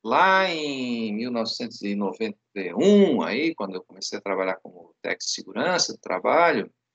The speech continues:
a gente tinha uma dificuldade de acessar essas normas, né? Você tinha que estar comprando a norma impressa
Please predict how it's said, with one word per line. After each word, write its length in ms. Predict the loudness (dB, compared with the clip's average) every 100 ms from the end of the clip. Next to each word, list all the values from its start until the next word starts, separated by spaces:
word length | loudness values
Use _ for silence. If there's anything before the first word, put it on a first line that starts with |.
| _ _ _
a 60 | -8
gente 220 | -8 -6
tinha 120 | -2
uma 120 | -2
dificuldade 760 | -2 -6 -8 -4 0 4 4 4
de 60 |
acessar 400 | 2 2 0 0
essas 260 | 0 -2 -2
normas, 500 | 2 2 2 -4 -10
né? 120 | -8
Você 240 | -8 -12
tinha 200 | -14 -16
que 60 | -12
estar 240 | -8 -8 -6
comprando 680 | -6 -6 -4 -2 0 0 0
a 60 |
norma 440 | 0 0 0 -4 -8
impressa 800 | -10 -2 2 2 0 -2 -2